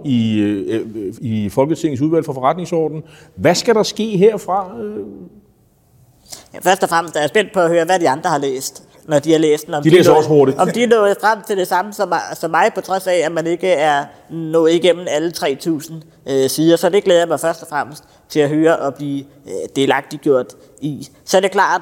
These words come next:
Speaker 2: der har også været, vi har selv foreslået i weekenden, at man måske skulle få nogle uvildige, øh, jurister til at gå det her igennem,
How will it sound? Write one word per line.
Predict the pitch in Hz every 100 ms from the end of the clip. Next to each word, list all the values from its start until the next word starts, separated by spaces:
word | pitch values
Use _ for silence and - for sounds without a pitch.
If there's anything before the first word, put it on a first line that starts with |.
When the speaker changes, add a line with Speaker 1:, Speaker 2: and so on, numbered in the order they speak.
| -
Speaker 2:
der |
har | 185 160 147 139
også | 180 -
været, | 165 170 165
vi | 185
har |
selv | 165 185
foreslået | 165 170 175 180 151
i | 170
weekenden, | 180 170 147 160 160 _ -
at | 147 147
man | 156 151
måske | 147 139 180
skulle | 170 170 160
få | 160
nogle | 151 143 143 - -
uvildige, | - 220 208 165 170 160 156 - -
øh, | 139 139 135
jurister | 156 165 180
til | 165 165 160
at | - 151
gå | 143
det | 165
her | 156
igennem, | 135 160 143 160